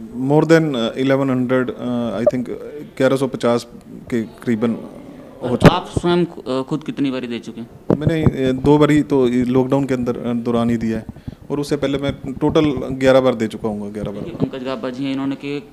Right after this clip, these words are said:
Speaker 2: blood कैंपों के माध्यम से ग्यारह सौ पचास unit, blood unit एकत्रित करके इन्होंने स्वास्थ्य विभाग के blood bank में जमा करवाए और खुद भी ग्यारह से अधिक बार blood donate कर चुके हैं।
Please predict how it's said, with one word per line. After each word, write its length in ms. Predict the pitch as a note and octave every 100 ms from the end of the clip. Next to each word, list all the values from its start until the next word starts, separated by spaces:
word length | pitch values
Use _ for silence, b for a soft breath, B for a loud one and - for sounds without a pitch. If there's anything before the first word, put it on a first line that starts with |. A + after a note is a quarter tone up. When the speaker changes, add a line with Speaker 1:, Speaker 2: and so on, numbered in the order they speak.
| - - A2
Speaker 2:
blood 180 | C3 C3
कैंपों 300 | B2+ A#2+ B2
के 120 | B2
माध्यम 320 | A2+ A2 B2
से 140 | -
ग्यारह 260 | G#2+ A2+ A#2
सौ 140 | C3
पचास 420 | A#2 G#2+ A#2 A#2+ A#2+
unit, 180 | A#2+ A#2 G2+
blood 220 | A2+ A2+
unit 240 | A2 A2+ -
एकत्रित 480 | - A2 A2 A#2
करके 240 | A2+ A2 A#2+
इन्होंने 360 | A#2 A#2 B2 C3+ B B B B B B B -
स्वास्थ्य 400 | - A#2 - B2
विभाग 200 | A2+ A2+
के 140 | B2
blood 280 | A2 G#2+ G#2+
bank 200 | G#2+ A2+
में 80 | G#2+
जमा 220 | G#2+ G#2+
करवाए 320 | A2 A2 A2
और 200 | A#2 A2+ -
खुद 140 | B2+
भी 160 | A#2+ C3
ग्यारह 480 | G2+ A2+ A2 B2+
से 360 | B2 - B2 - -
अधिक 300 | A2+ A#2 G#2+
बार 220 | G#2+ G#2+ - - -
blood 260 | G2 A#2 A2
donate 300 | G#2+ A2 - -
कर 80 |
चुके 280 | G#2 A2 A2+
हैं। 220 | A2+ A#2